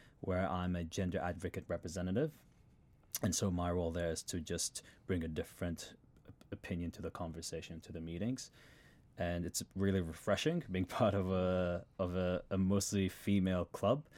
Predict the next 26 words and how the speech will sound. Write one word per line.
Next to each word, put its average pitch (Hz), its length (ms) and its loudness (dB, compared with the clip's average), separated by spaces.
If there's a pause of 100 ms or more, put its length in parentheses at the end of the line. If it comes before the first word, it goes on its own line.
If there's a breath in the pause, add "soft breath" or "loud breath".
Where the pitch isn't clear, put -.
(400 loud breath)
Uh, 85 260 0
but 87 300 -2
I 95 140 2
just 90 260 -2
really 80 240 -2
enjoy, 78 420 -2
enjoy 85 380 -2
that. 95 340 0
And 92 320 -2
I'll 92 80 0
have 104 200 2
to 82 100 -8
be 76 180 -8
honest, 78 400 -4
when 85 160 -4
I 87 100 0
was 87 220 0
at 80 140 -4
one 85 180 -4
eighty 78 480 -6
and 78 240 -6
the 80 60 -6
executive 78 480 -6
team 82 260 -6
was 76 220 -8 (140)
five 85 380 0